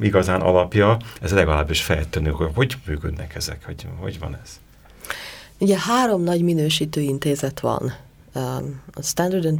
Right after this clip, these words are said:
Speaker 2: Poor's, Moody's and F-, és a Fitch. Ugye? Ez a három nagy, ö, világszerte elismert, ö, minősítő intézet van. Um, ezek úgy működnek, hogy, um, az elemzők,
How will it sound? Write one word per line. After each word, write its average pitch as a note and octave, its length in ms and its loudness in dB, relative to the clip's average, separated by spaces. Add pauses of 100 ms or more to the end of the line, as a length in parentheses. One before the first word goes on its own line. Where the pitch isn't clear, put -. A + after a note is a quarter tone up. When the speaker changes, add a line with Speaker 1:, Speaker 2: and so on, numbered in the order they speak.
Speaker 2:
Poor's, C#3+ 380 0
Moody's C#3 720 0
and A#2+ 220 -6
F-, - 180 -14
és B2+ 380 -2
a B2 40 0
Fitch. - 580 -2
Ugye? D3 200 -4 (220)
Ez D3+ 120 -10
a C3+ 40 -4
három B2+ 440 -2
nagy, B2 460 -2
ö, A#2+ 240 -6
világszerte A#2+ 720 -4
elismert, A#2+ 800 -6
ö, A#2 120 -6 (260)
minősítő A#2+ 540 -6
intézet A2 520 -8
van. - 200 -6 (1000)
Um, C3+ 380 -2 (640)
ezek E3+ 300 2
úgy D#3 140 0
működnek, E3+ 800 -2 (320)
hogy, C3+ 580 -2 (180)
um, B2 380 -4 (320)
az C3 180 -2
elemzők, C#3 1000 0